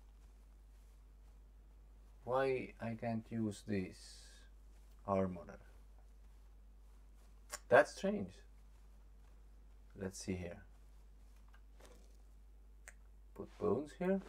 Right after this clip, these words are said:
What other things it needs? Plant fiber. We have plant fiber. Bone. How many we can make?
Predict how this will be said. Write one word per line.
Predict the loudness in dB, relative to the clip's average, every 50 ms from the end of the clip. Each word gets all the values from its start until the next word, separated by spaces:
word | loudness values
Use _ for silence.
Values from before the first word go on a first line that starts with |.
| -10 -16 -18 -18 -20 -20 -14 -4 4
What | 4 4
other | 6 4 2 -4 -4 -8 -14 -18 -20 -20 -20 -20 -20 -20 -20 -20 -20 -20 -20 -20 -14 -8
things | -6 -6 -6 -6 -10 -14 -18
it | -14 -12
needs? | -10 -10 -10 -10 -14 -16 -20 -20 -20 -20 -20 -20 -4 4
Plant | 6 6 6 6 2 -2
fiber. | -4 -4 -4 -4 -8 -14 -18 -18 -20 -16 -14
We | -12 -10 -8
have | -8 -8 -8 -8
plant | -10 -12 -12 -12 -16
fiber. | -18 -20 -20 -20 -20 -20 -20 -20 -20 -18 -18 -16 -16 -16 -18 -20 -20 -20 -20 -20 -20 -20 -20 -20 -20 -20 -20 -20 -20 -20 -20 -20 -20 -20 -6 4
Bone. | 8 8 8 8 8 2 -8 -18 -20 -20 -20 -20 -20 -6 4
How | 6 8 8
many | 8 8 8 6
we | 6 4
can | 2 0 -4 -6 -8 -12 -12 -6 -4
make? | -4 -2 -4 -6